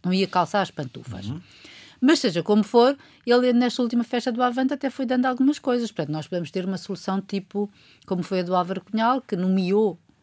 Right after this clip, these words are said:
Speaker 1: quase assim, nomeou entre aspas, não é? No partido é sempre coletivo. Ahm, Carlos Carvalhas e depois ainda ficou um ano. Portanto, pode ser o João Ferreira, que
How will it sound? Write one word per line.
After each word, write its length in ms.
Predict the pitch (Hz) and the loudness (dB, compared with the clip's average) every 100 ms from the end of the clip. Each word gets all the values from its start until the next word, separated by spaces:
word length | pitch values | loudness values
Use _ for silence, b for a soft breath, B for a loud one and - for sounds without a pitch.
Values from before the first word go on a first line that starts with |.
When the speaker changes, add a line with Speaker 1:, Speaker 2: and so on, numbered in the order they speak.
| _ | _
Speaker 1:
quase 340 | - 165 151 - | -8 -6 -6 -10
assim, 240 | - - | -20 -12
nomeou 280 | 143 139 147 | -8 -6 -4
entre 220 | 175 123 | -6 -8
aspas, 320 | 120 - 131 | -12 -14 -20
não 100 | 135 | -16
é? 80 | 135 131 | -16 -14
No 100 | 127 _ | -18 _
partido 380 | - 135 160 160 | -20 -14 -10 -8
é 80 | 160 | -8
sempre 460 | - 160 151 - - _ | -8 -10 -10 -18 -20 _
coletivo. 480 | 170 147 - 160 _ b b b b b b 202 | -6 -6 -10 -20 _ b b b b b b 0
Ahm, 1040 | 196 202 196 190 190 196 190 190 190 185 b b b b b b _ 240 | 4 6 6 4 2 0 0 0 0 -4 b b b b b b _ -6
Carlos 220 | - 196 - | 0 0 0
Carvalhas 500 | 208 190 208 220 220 | -4 2 2 2 0
e 60 | |
depois 200 | 220 233 | -2 -4
ainda 140 | - 233 | -4 -6
ficou 260 | 240 254 | -4 2
um 160 | 262 254 | 2 4
ano. 180 | 220 214 | 2 0
Portanto, 240 | 170 139 | -4 -8
pode 180 | 147 139 | -8 -10
ser 120 | 156 | -10
o 80 | 147 | -10
João 220 | 139 156 | -6 -8
Ferreira, 420 | - - 170 185 | -8 -8 -6 -6
que 220 | 196 - | -10 -14